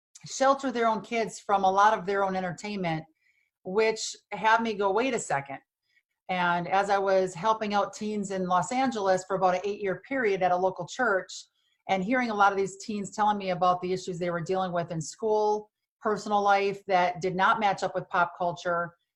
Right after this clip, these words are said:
but they lived this lifestyle thinking it was in, hip, cool, trend,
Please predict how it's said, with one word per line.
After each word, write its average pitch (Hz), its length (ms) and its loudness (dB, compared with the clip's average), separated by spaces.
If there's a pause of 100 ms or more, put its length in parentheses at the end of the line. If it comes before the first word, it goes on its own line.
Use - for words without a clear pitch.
(220)
but 185 140 2
they 196 160 2
lived 214 420 0
this 185 240 -4
lifestyle 170 640 2
thinking 190 440 -10
it 185 120 -4
was 170 240 -4
in, 190 180 -4
hip, 185 360 -2
cool, 175 440 -2
trend, 165 540 -2